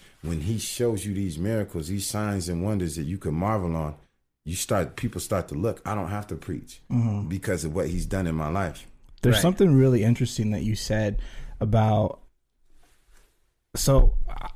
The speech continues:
Speaker 2: uh, so the way, like, trying to ha-, like, be enlightened and try to understand your emotions and how it affects other people, and to not try to be deceiving and not try to
Speaker 1: Yeah.
Speaker 2: act like you,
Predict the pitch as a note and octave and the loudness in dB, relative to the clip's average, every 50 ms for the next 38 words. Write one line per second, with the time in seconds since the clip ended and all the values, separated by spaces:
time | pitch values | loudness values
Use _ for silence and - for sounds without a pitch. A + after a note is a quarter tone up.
0 | - - A2 - - - - - - C3+ C3 A#2+ - - - C3 C#3 D#3+ F3 F#3 | -10 -12 -12 -10 -10 -8 -2 2 2 2 2 2 -2 0 2 4 4 6 4 4
1 | F3+ E3+ F3 C#3 A#2+ - - - - - - - - - - - - C3 C3 C3+ | 4 4 4 2 2 0 -8 -20 -20 -20 -20 -18 -20 -18 -14 -4 0 2 2 4
2 | B2+ C3 C3+ B2+ A#2+ - - A#2+ A2+ G#2+ A2 A2 B2 B2 B2 A#2 A2+ A2+ A2+ A2+ | 4 4 4 2 2 2 2 2 2 2 4 4 4 6 6 4 4 4 4 2
3 | A2+ - A#2 G#2+ A2 G#2+ A2 A2+ - B2 A#2+ A#2+ A#2+ A2+ A#2+ A#2 A2+ - - - | 2 2 0 0 2 2 0 0 2 2 4 4 4 4 2 2 2 0 0 0
4 | A#2 A2+ A2+ A2 A2 G#2+ A2 G#2+ A2 A2 A2+ - - A#2 A2 G#2 A2 G#2+ A#2 A#2 | 2 4 4 4 4 4 4 4 4 4 4 2 0 -2 0 0 0 0 0 0
5 | A2 G#2+ G#2+ A2 - - A2 - - A2+ G#2+ A2 G#2 - - A2+ A2 - - A2 | 0 0 -2 -2 -2 -4 -4 -2 -2 -2 -2 0 2 2 2 2 2 0 0 0
6 | A2 A2 G#2 A2 - - B2 A2+ A2+ A#2 A#2 A2 - - - - - - - - | 0 0 0 -2 0 0 2 2 4 4 2 2 0 -4 -4 -4 -6 -8 -6 -2
7 | - - - - - - - - - - - - - - - - C3+ C3 C3+ C3 | -2 0 0 2 2 2 2 2 2 0 0 0 -2 -2 2 2 4 4 6 6
8 | C3 C3+ C3 - - C#3+ C3 B2+ B2 A2 - - - B2+ B2+ C#3 C#3 C3 A2+ - | 4 4 2 2 2 4 4 4 4 4 2 0 2 4 6 6 6 6 4 4
9 | - C#3+ C3+ C3+ B2+ B2 B2+ B2 A#2+ A2 G#2 - - C3+ B2+ B2 B2 - - - | 4 6 6 8 8 6 6 6 6 4 2 0 0 2 2 2 2 0 -2 0
10 | C#3 B2+ B2 B2 A#2+ A#2 - - C3 A#2+ A#2 A2+ A2+ G#2 - - - - - - | 2 4 4 4 4 2 2 2 2 4 4 4 2 0 -2 -4 -8 -6 -6 -4
11 | - F#2+ F2+ E2+ E2 - - - - A#2+ A#2+ A#2+ - - B2 A#2 - B2+ A#2 A#2+ | -4 -4 -4 -6 -8 -14 -12 -2 2 2 2 2 4 2 2 2 2 2 4 4
12 | A#2+ A#2+ A#2 A#2 A#2+ - - | 4 6 4 4 2 0 -4